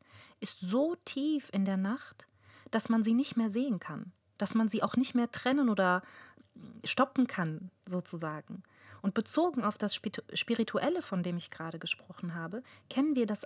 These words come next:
alle, wenn wir, wenn die Probleme manchmal so auswegslos erscheinen, dass wir das Gefühl haben, wir kommen da nicht mehr raus.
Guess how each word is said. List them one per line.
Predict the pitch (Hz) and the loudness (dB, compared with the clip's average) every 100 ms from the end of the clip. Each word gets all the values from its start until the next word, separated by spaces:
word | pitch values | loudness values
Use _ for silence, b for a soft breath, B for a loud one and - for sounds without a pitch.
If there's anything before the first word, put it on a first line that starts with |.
| - | -4
alle, | 269 320 226 | -2 0 0
wenn | 180 175 | 0 0
wir, | 175 175 B B B B - | -2 -4 B B B B -2
wenn | |
die | 190 | 0
Probleme | - 202 214 269 320 | 0 -2 0 0 2
manchmal | 220 202 - 202 185 | 2 0 -2 -4 -4
so | 185 214 285 311 311 - | -4 0 2 4 2 2
auswegslos | 254 277 - 185 - - 165 | 0 0 -2 -4 -4 -10 -8
erscheinen, | - 180 - 170 185 254 B B B B | -6 -4 -4 -6 -6 -8 B B B B
dass | - 214 | -4 -2
wir | 226 | 0
das | 226 214 | 0 -2
Gefühl | - - 262 262 247 | -6 -6 -4 -2 -2
haben, | 247 233 226 - - | -2 0 -2 -4 -6
wir | 214 | -4
kommen | - 240 247 | 0 2 4
da | 220 | 4
nicht | 214 208 - | 4 2 -2
mehr | 185 175 | -4 0
raus. | - 294 165 170 - - | 2 2 0 -6 -12 -14